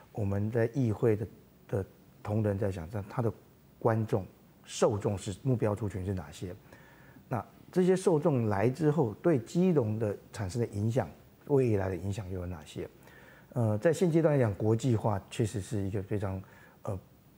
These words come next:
不好的时机点，因为疫情的关系，一定不会有，不大会有这个国际的人士，除非他本来就住在台湾的。但是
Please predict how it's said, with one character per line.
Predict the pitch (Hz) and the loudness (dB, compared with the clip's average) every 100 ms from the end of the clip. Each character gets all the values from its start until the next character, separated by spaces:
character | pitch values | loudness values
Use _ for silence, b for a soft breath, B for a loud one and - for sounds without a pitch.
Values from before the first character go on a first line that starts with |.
| _ | _
不 | - | -4
好 | 104 98 | -2 -2
的 | 95 | -4
时 | - | -4
机 | 101 107 107 | -4 -2 -4
点， | 90 | -4
因 | 104 | -2
为 | 104 101 | -2 -2
疫 | 135 117 | -2 -2
情 | - 92 | -2 -8
的 | |
关 | 90 95 | -4 -4
系， | 90 87 87 B B B B - - - | -6 -10 -12 B B B B -20 -18 -6
一 | |
定 | 117 - 117 | -4 2 2
不 | 107 107 | 2 -4
会 | 98 123 | 0 0
有， | 101 85 - - - - _ - | 2 -4 -12 -20 -20 -20 _ -8
不 | |
大 | 117 127 104 | -2 0 0
会 | 92 120 92 | 0 -2 -2
有 | 82 | -4
这 | 92 | -8
个 | 92 87 | -8 -8
国 | - 92 | -8 -8
际 | 90 104 | -6 -6
的 | 87 | -6
人 | 87 85 | -8 -8
士， | 107 | -8
除 | 90 107 | -6 -4
非 | 95 107 | 0 0
他 | 107 117 B B | 0 -4 B B
本 | - 98 | -2 0
来 | 98 | -2
就 | |
住 | 107 | -2
在 | 107 95 | -2 -2
台 | 87 82 | -6 -10
湾 | 85 80 | -10 -12
的。 | - B B B B | -16 B B B B
但 | 180 | 0
是 | 202 | 2